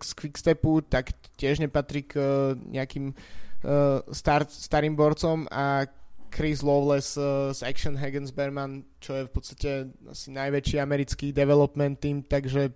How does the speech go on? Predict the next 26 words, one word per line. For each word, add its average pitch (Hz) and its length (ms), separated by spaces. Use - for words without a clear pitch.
mm, 139 720
skutočne 151 560
Sky 139 560
stavil 139 480
na 135 160
mladosť. 139 640
A 139 400
čo 143 160
sa - 160
týka 143 240
nejakých 139 400
ešte 139 160
zaujímavých 135 640
mien, 139 240
ktoré 135 240
prichádzajú, 135 560
tak 131 160
to 135 160
je 127 80
Jonathan 135 400
Castroviejo 143 800
z 143 80
Movistaru, 139 560
skvelý 160 320
časovkár 139 640
a 135 180